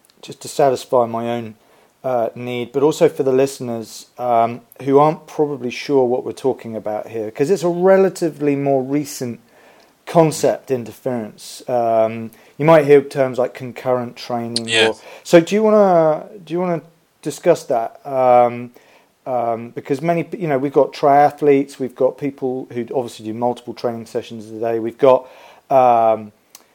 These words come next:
Speaker 1: uh, people who, who, who, sports scientists and S and C coaches who are working with athletes who might be doing skill sessions, um, you know, st-, strength training and some form of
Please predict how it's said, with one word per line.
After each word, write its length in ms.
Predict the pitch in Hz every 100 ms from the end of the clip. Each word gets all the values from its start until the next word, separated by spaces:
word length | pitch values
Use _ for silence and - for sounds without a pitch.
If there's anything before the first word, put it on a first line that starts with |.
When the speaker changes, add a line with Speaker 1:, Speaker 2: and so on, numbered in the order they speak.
| _ _
Speaker 1:
uh, 140 | 127 120
people 320 | - 147 143
who, 240 | 131 127 -
who, 220 | 123 127 123
who, 240 | 120 120
sports 280 | - 131 -
scientists 560 | 147 143 - 131 -
and 280 | 131 117 113
S 200 | 135 127
and 80 | 127
C 160 | - 131
coaches 480 | 143 131 123 113
who 120 | 120 120
are 100 | 117
working 380 | 123 120 131
with 140 | 120 117
athletes 380 | 117 - 123 120
who 80 |
might 160 | 120 120
be 60 | 113
doing 200 | 113 110
skill 340 | - 143 127
sessions, 760 | 120 123 113 - 117 113 113 - - - - -
um, 720 | 127 113 110 107 104 107 107 _ _ _ -
you 120 | 147
know, 200 | 120 113
st-, 440 | 107 - - 139
strength 380 | - - 139 131
training 580 | - 135 123 120 117 113 - _ -
and 360 | 143 147 135
some 220 | - 135 120
form 320 | - 123 120
of 300 | 110 110